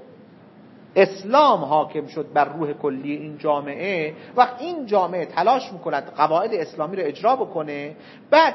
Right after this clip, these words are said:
ما وقتی تلاش می‌کنیم علم بومی این جامعه رو در دست بیاریم، در واقع به نوعی علم اسلامی به دست آوردیم. چون این بحث که شهید صدر آیا علوم انسانی اسلامی قبول داشته یا نداشته، شهید صدر قائل به علم بومیه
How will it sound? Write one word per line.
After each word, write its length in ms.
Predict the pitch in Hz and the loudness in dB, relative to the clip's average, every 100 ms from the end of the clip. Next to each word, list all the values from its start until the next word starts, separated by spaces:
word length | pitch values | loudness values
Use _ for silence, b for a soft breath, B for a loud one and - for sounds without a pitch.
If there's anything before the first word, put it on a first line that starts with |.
| 214 | -2
ما 120 | 277 302 | -4 -4
وقتی 220 | 262 277 | -6 -8
تلاش 400 | 220 262 294 - | -4 -4 -4 -6
می‌کنیم 400 | 247 254 262 - | -8 -6 -6 0
علم 460 | 247 269 269 277 269 226 | 2 2 2 -2 -4 -8
بومی 480 | 233 240 240 330 | -6 -4 -4 -2
این 340 | 359 277 240 202 | 0 0 -4 0
جامعه 340 | 202 196 196 | 2 2 0
رو 140 | 190 196 | -4 -2
در 160 | 196 | -2
دست 320 | 190 185 - | 0 -2 -4
بیاریم، 340 | 214 214 285 359 - B 202 | -2 0 0 -8 -12 B 4
در 180 | 233 233 | 4 6
واقع 220 | 254 320 | 0 0
به 120 | 311 | 0
نوعی 220 | 294 311 | 0 2
علم 200 | 294 294 285 | 4 4 2
اسلامی 420 | 208 - 175 165 | -4 -2 -2 0
به 60 | |
دست 260 | 127 107 - | -2 -4 -6
آوردیم. 360 | 117 101 110 104 - - | -12 -14 -16 -20 -20 -10
چون 80 | 175 | -2
این 80 | 202 | 2
بحث 320 | 208 - - | 2 0 -14
که 60 | |
شهید 280 | 143 143 139 | -8 -8 -8
صدر 240 | - 185 131 | -2 -2 -2
آیا 220 | 165 156 B B - - - - - | -2 -2 B B -20 -20 -14 -14 -10
علوم 200 | 156 160 | -6 -4
انسانی 440 | 156 143 135 143 147 | -4 -6 -6 -6 -6
اسلامی 380 | 131 139 139 156 | -8 -6 -8 0
قبول 280 | 143 151 | -2 0
داشته 220 | 147 135 143 | -6 -6 -4
یا 80 | |
نداشته، 640 | 139 139 139 - 220 240 240 B - | -4 -4 -6 0 2 2 -2 B -2
شهید 320 | 233 247 240 | 2 2 2
صدر 120 | 262 | -4
قائل 260 | - 202 254 | 2 2 2
به 120 | - | 0
علم 260 | 196 185 | -2 -2
بومیه 560 | 165 165 185 254 196 | -8 -8 -6 -4 -4